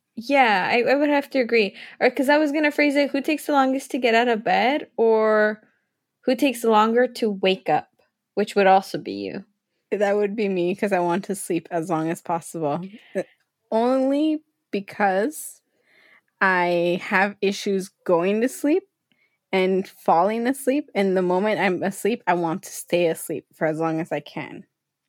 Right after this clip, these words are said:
Speaker 1: I would also like to add, she's the one that has, like, ten alarms in the morning
Speaker 2: <laughs>
Speaker 1: that she just keeps snoozing and just wakes everybody else up. <laughs>
Speaker 2: Yeah, I need to come up with a better system.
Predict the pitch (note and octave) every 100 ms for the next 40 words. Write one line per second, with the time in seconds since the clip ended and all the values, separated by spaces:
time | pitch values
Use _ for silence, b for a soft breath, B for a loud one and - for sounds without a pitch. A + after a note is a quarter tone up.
0 | _ b b - A#3 B3 B3+ B3+ C#4+ C4
1 | A#3 - F#3+ G3 A3+ A3+ - A3+ B3 B3+
2 | A#3+ A#3+ G#3+ G#3+ A3 G3+ _ - - G3+
3 | G#3+ G#3+ G#3 E3 D#3+ F3+ G#3 G#3+ G3 F3
4 | E3 D#3 F3 G3+ G#3+ A#3 - - _ -
5 | G3+ G3+ - A3 G3 G3+ A3 - - B
6 | - A#3 A#3 - - - F#3+ F3+ F#3+ A3
7 | A3 B3 B3+ C4 B3+ - F#3+ F#3 F#3+ G3
8 | F#3+ G3 - F#3 F#3 F#3 E3+ C3 D#3+ -
9 | - F2+ - _ _ A#3+ A#3+ - - _
10 | C4+ A#3+ B B B B B _ _ _
11 | _ - - G#3 F#3+ F#3+ F#3+ F#3+ F3+ -
12 | A#3+ C4+ C4+ - - G#3+ G3 G3 G#3 F#3
13 | D#3 D3+ D#3 - D#3+ - D3+ D#3+